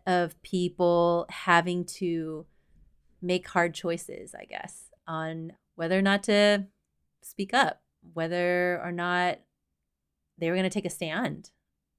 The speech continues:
on anything, where, or to evaluate even where they stood. And I'm actu-, I'm really thankful for, for the words,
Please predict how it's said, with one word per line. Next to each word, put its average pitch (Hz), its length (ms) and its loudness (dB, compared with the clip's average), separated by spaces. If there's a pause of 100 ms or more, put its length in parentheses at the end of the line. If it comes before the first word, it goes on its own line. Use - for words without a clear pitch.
(140)
on 160 160 -4
anything, 165 600 -10 (140)
where, 202 600 10
or 202 60 6
to 214 200 2
evaluate 175 640 6
even 160 580 -4 (420)
where 165 220 0
they 175 120 0
stood. 185 460 8 (360)
And 180 640 0 (840)
I'm 190 160 4
actu-, 196 320 0
I'm 196 160 2
really 226 220 6
thankful 185 840 0
for, 160 840 -6 (1200)
for 190 140 0
the 180 140 4
words, 175 640 2